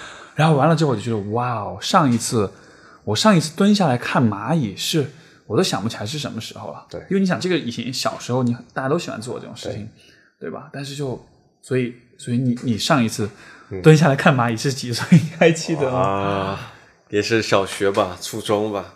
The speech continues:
Speaker 1: OK，很小的时候，对吧？
Speaker 2: 对。
Speaker 1: 以前，以前有看过一部日本的片子，它，我忘了叫什么名字，但它里面有一句台词让我印象特别深刻。他说，小孩子因为比较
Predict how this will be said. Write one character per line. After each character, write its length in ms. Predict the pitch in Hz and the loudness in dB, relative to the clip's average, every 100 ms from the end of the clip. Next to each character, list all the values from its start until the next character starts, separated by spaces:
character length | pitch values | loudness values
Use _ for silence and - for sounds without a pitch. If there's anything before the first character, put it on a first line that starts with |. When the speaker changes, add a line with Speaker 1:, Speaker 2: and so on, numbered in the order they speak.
| - | -8
Speaker 1:
OK， 260 | 107 - - 135 - - _ | -6 -6 -8 -10 -14 -20 _
很 200 | - 170 | 2 4
小 220 | 233 - | 4 2
的 80 | - | 0
时 160 | - 107 | -4 -6
候， 240 | 113 - | -8 -10
对 100 | - | -14
吧？ 180 | - - | -14 -14
Speaker 2:
对。 120 | - - - - _ _ - _ _ - - - | -14 -14 -16 -20 _ _ -20 _ _ -16 -14 -10
Speaker 1:
以 100 | 120 | -4
前， 200 | 165 285 | -2 0
以 100 | 208 | -2
前 160 | 113 196 | -2 -2
有 80 | 170 | 0
看 180 | - | 0
过 80 | 147 | 2
一 80 | 120 | 2
部 140 | 120 | 2
日 140 | 135 147 | -2 -2
本 160 | 123 | -4
的 60 | - | -8
片 300 | - 123 120 | -6 0 0
子， 220 | 113 104 | 0 -4
它， 300 | - 127 117 117 - - - _ | -10 -6 -4 -6 -10 -16 -20 _
我 80 | 104 | 4
忘 100 | 160 | 4
了 60 | |
叫 120 | 156 151 | 4 2
什 80 | |
么 60 | 104 | 0
名 100 | 101 | -4
字， 60 | 101 | -2
但 80 | 139 | 0
它 80 | |
里 60 | 131 | 2
面 80 | 104 | 0
有 60 | |
一 40 | 107 | -2
句 80 | 110 | -4
台 260 | - 104 | -4 -6
词 140 | 104 113 | -4 -4
让 60 | |
我 80 | 101 | 0
印 100 | 120 | 0
象 140 | 117 | 0
特 100 | 107 | -4
别 80 | 117 | -6
深 220 | 98 113 | -4 -4
刻。 120 | 101 104 | -4 -4
他 120 | 139 | -6
说， 260 | 156 156 156 - - - | -2 -2 -4 -20 -20 -18
小 220 | - - 98 | -6 -4 0
孩 160 | 107 | 0
子 160 | 139 143 | 0 -2
因 100 | 160 | -2
为 60 | |
比 160 | 131 - | -2 -4
较 260 | 110 104 | -6 -6